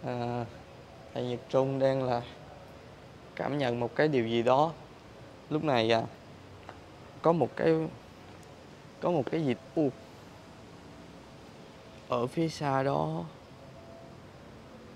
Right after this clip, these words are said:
ở phía xa đó, theo hướng tay chỉ, em mới cảm thấy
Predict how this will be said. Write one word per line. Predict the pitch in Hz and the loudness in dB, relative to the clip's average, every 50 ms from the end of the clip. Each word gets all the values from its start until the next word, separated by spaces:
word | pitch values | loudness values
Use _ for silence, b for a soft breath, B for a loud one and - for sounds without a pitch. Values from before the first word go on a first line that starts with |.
| - - - - - - - - - - - | -18 -18 -18 -18 -18 -18 -18 -18 -10 -2 2
ở | 135 123 123 | 4 4 4
phía | 127 - 165 165 | 4 4 2 2
xa | 156 - 147 135 131 135 | 2 4 4 4 4 6
đó, | 135 135 139 147 160 165 - | 6 6 6 6 4 2 2
theo | 147 143 143 | 2 2 2
hướng | 135 143 147 156 170 | 2 2 0 0 0
tay | 165 139 135 131 - | 2 2 2 2 0
chỉ, | - - - 123 139 151 | -2 0 2 2 4 4
em | 156 143 139 135 | 4 2 2 2
mới | 143 160 175 175 | 4 4 2 2
cảm | - - - 131 | 0 -2 -2 -2
thấy | 135 135 156 160 175 | -2 0 2 2 2